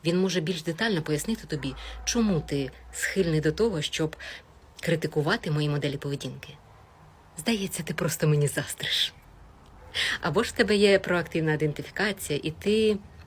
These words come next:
хотів би грати в ігри так, як я, але в тебе не вистачає сміливості. Тому ти компенсуєш саме тим,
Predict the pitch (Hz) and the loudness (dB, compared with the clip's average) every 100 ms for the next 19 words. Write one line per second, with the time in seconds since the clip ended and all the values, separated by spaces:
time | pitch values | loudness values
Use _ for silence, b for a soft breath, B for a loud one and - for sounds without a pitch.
0 | - - - - 294 - 156 156 143 151 | -20 -20 -8 0 0 2 2 2 2 2
1 | 147 160 151 143 151 151 143 196 220 143 | 2 0 0 -2 -2 -4 -4 -2 -2 -4
2 | B B B B 190 190 - - 220 170 | B B B B -4 -2 -4 0 2 2
3 | 185 208 220 - 233 - 311 294 269 - | 4 6 4 6 4 6 6 8 6 6
4 | 233 190 147 139 - - - - - - | 8 8 6 0 -8 -14 -18 -20 -20 -20
5 | - - - - - - 175 165 - 135 | -20 -20 -20 -20 -8 0 2 2 0 -2
6 | 147 139 139 - 202 139 - B B B | -2 -2 -4 -2 -2 0 -4 B B B
7 | B - 180 165 160 208 190 | B -2 0 0 -2 -2 -2